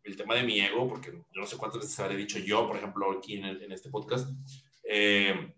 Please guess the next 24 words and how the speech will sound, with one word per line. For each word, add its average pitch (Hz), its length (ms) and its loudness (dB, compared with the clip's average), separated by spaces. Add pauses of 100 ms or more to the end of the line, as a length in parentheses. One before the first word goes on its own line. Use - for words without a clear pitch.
(800)
pero, 120 220 2
o - 20 -2
sea, 107 120 -4
el 101 140 -8
tema 120 160 -2
de 135 80 2
mi 127 100 4
ego 117 140 4
es 123 80 2
algo 127 160 4
que, - 280 -2
que, 87 540 -10
que 90 280 -10
en 92 80 -8
lo 92 80 -4
que - 60 -10
estoy - 140 -8
tratando. 123 460 0 (180)
Sin 147 260 -4
embargo, 139 580 6
eso 143 180 -2
no 139 120 4
significa 135 840 2 (320)
que 95 680 2